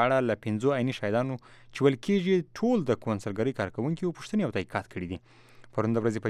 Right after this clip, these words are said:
جریان کې تر شلو نه زیاتو عیني شاهدانو کې چې ترکان او بارانیان پکښې شامل وو، د دې قضیې په اړه پوښتنې شوي دي. بلې خوا که څه هم د امریکا جمهوریت د سعودي حکومت دلیل د کنایت وړ بللی، ویلي دي چې سعودي، سعودي سره به اړیکې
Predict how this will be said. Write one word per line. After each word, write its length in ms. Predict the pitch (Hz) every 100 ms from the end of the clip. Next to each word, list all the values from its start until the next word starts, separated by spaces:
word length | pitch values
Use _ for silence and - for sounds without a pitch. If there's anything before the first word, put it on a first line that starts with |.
| 110
جریان 220 | 117 113
کې 60 | 110
تر 100 | 107
شلو 280 | - 131 117
نه 60 |
زیاتو 300 | 107 135 123 117
عیني 100 | 117
شاهدانو 400 | 113 110 123 127 117 -
کې 140 | 139 135
چې 200 | 120 - 117 110 107 - - -
ترکان 360 | 113 - 139 123
او 40 |
بارانیان 360 | 101 95 104 147
پکښې 240 | 135 135
شامل 240 | 139 143
وو، 160 | 156 156
د 320 | - - -
دې 180 | 107 107 -
قضیې 240 | 98 110
په 100 | 101
اړه 160 | 98 95
پوښتنې 260 | - 98 92
شوي 180 | 101
دي. 120 | 101 101 - - - - -
بلې 160 | 120
خوا 160 | 110 113
که 120 | -
څه 100 | 110
هم 160 | 117 117
د 40 | 110
امریکا 200 | 107 117
جمهوریت 320 | 107 113 113
د 80 | 104 -
سعودي 320 | 104 107 117
حکومت 320 | 101 - 113
دلیل 320 | 104 107 120 117 - - - 120
د 20 | 107
کنایت 400 | 98 107 110 104
وړ 160 | 139 147
بللی، 240 | 147 147
ویلي 240 | 143 147
دي 80 | 143
چې 80 | 127
سعودي، 520 | - 123 170 151 131 220
سعودي 400 | 160 117 113 131
سره 240 | 143 - 139
به 200 | 135 143 143 143 147
اړیکې 520 | 117 123 - -